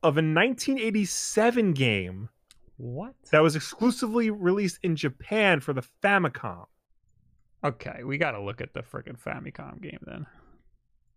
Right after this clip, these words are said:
Speaker 2: I've never heard of Getsu Fumaden before.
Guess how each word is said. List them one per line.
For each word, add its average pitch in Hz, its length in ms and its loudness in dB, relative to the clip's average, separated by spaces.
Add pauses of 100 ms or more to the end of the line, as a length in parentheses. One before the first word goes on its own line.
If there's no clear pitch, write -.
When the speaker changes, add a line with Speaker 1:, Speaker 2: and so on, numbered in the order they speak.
(140)
Speaker 2:
I've 127 160 -6
never 113 300 -4
heard 110 160 -8
of 113 120 -12 (140)
Getsu 120 420 -6
Fumaden 107 600 -8
before. - 380 -12